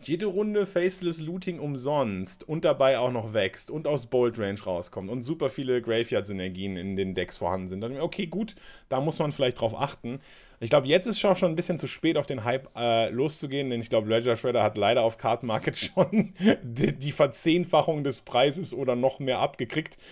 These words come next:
Äh, sind wir ein bisschen zu spät dran, aber Ledger Shredder für mich auch ein super, super, super, äh, krasses Ding. Und ich, ähm,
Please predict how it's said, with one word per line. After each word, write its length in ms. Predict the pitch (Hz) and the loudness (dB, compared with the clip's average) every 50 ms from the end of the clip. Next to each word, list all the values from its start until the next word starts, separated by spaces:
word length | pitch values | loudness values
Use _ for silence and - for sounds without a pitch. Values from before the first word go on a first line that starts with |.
| - - - 117 - | -20 -20 -20 -18 -6
Äh, 480 | - - 120 123 123 120 123 123 127 123 | 2 6 8 8 10 10 8 8 6 4
sind 120 | 117 139 165 | 2 6 8
wir 80 | 185 | 8
ein 60 | 180 185 | 8 8
bisschen 220 | 180 185 196 180 | 8 6 4 2
zu 100 | - 170 | 2 0
spät 260 | - - 160 147 147 | 0 0 -2 -2 -2
dran, 220 | 127 123 151 165 139 | 0 -2 0 0 0
aber 180 | 120 120 117 | 2 2 4
Ledger 260 | 113 117 123 123 139 120 | 4 4 4 4 2 0
Shredder 280 | - - 127 123 117 | 2 0 2 2 2
für 100 | - - 113 | 0 -2 -4
mich 200 | 113 117 - - | -6 -6 -4 0
auch 200 | 107 120 120 - | 2 2 2 2
ein 140 | 120 101 87 | -2 -6 -6
super, 480 | 95 101 101 101 113 147 147 - 131 107 | -6 -6 -6 -4 -6 -6 -2 -2 -2 -2
super, 280 | 107 117 120 - 110 98 | -2 -6 -6 -4 -4 -4
super, 440 | 95 101 95 98 90 92 - - - | -4 -6 -6 -6 -6 -6 -6 -6 -2
äh, 260 | 95 92 90 85 82 | 0 0 0 0 -2
krasses 400 | - - - 98 95 - 92 - | -6 -2 -2 -2 -2 -4 -8 -8
Ding. 280 | - 95 95 123 147 - - - - - - - - _ _ _ | -6 -6 -6 -6 -8 -10 -16 -20 -20 -20 -20 -20 -20 _ _ _
Und 240 | - 131 143 143 131 | -2 -2 -2 -2 -4
ich, 180 | 120 - - | -6 -6 -4
ähm, 480 | 143 127 117 117 117 117 120 117 113 107 | -2 0 0 0 -2 -4 -4 -4 -6 -8